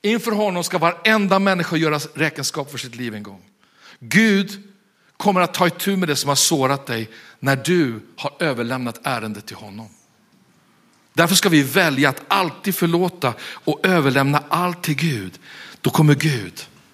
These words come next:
att hela ditt hjärta. Han kommer hela dig. Slutligen kommer sammanfattning av allt det som jag har undervisat dig om idag och som står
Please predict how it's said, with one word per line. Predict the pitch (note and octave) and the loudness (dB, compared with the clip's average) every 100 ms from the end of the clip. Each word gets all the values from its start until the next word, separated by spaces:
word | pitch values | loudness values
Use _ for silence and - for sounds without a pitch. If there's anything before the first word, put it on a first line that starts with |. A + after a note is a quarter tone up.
| _ _ | _ _
att | - - | -14 -10
hela | - D#3+ C3+ B2 B3 | -6 -4 -4 -2 -4
ditt | G3+ - | -4 -4
hjärta. | A3 - - A#2 - - _ - - - - - - _ _ _ | -4 -4 -6 -8 -8 -16 _ -20 -20 -20 -20 -20 -20 _ _ _
Han | - - | -8 -2
kommer | A#2 A2+ | 0 0
hela | - C#3+ C3+ B2 C#3 | 0 0 -2 0 -2
dig. | F2+ - - _ _ _ _ _ _ _ _ _ _ _ | -2 -8 -12 _ _ _ _ _ _ _ _ _ _ _
Slutligen | - - E3+ E3+ D#3+ D3 A2+ G#2 - - - - | -2 4 4 4 -2 -2 -4 -8 -20 -20 -20 -12
kommer | - B2 | -4 0
sammanfattning | B2 - D#3 C3+ D3+ C3+ B2 | 2 4 4 2 0 -4 -4
av | A#2+ | -2
allt | E3 E3+ E3+ - | 0 0 -2 -6
det | C3+ | -4
som | - | -4
jag | B2+ | -6
har | B2 | -4
undervisat | C3 A2 A2+ - B2 | -4 -4 -4 -6 -6
dig | B2 | -8
om | A2+ | -8
idag | G#2+ G2 G2 - | -8 -8 -12 -16
och | - - C#3+ | -20 -4 -2
som | C#3 | 2
står | A#2+ - D#3 B2 G#2 | 0 2 0 -2 -6